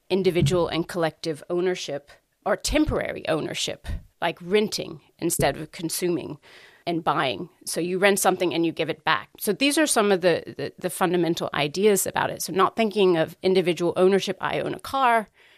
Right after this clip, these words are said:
so we're not consumers, but we're users. So there's actually several different aspects of, of circular economy, but I think these are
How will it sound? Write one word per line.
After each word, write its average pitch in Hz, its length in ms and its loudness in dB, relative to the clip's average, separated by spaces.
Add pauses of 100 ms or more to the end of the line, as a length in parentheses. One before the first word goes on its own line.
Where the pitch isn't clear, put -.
(140)
so - 140 -2
we're 190 80 6
not 170 180 4
consumers, 196 680 4
but - 160 2
we're 170 100 4
users. 156 640 0
So - 140 0
there's 247 200 4
actually 311 360 4
several 240 460 2
different 185 540 2 (400)
aspects - 680 -4
of, - 200 -8
of 135 160 -2
circular 156 400 0
economy, 160 440 4
but 170 100 2
I 170 80 4
think - 220 0
these 196 260 2
are 156 220 4